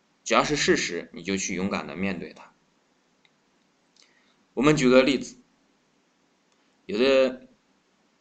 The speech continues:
这个家长啊，特别喜欢看这个孩子，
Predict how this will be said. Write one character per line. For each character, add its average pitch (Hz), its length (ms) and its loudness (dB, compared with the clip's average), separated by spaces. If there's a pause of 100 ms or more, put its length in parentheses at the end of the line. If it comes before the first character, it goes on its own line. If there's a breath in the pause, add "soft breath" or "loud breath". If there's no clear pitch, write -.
(100)
这 123 120 -4
个 110 100 0
家 113 220 2
长 98 140 -4
啊， 78 240 -18 (120)
特 - 140 -10
别 127 140 -2
喜 98 240 -6
欢 104 200 -10
看 113 220 -6
这 92 80 -6
个 82 80 -10
孩 - 260 -14
子， - 140 -20